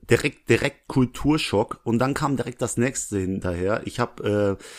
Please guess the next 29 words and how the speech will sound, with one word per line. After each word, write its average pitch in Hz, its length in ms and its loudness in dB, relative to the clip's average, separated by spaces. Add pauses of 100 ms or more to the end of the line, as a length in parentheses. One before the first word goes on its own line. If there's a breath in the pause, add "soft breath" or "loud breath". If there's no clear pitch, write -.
(280 loud breath)
Tabu 127 320 4
dort 104 280 2
gespielt. - 600 -2 (320)
Und 101 240 -2
da 101 180 0
war 110 200 2
auch, 107 320 2
äh, 92 240 -2
eine 87 180 -2
gute 113 180 0
Freundin 160 340 2
von 147 160 -2
mir, 147 200 2
die 117 140 -2
ist - 200 -6
ein 107 220 -2
Ticken - 260 0
jünger 147 260 6
als 78 200 -4
ich, - 340 -4
vier 117 200 4
Jahre. 107 440 4 (400 soft breath)
Und 131 320 8 (460)
dann 131 180 6
s-, 107 260 -2
steht - 300 4
auf 180 140 0
meiner 185 240 6
Tabu-Karte, 147 1160 4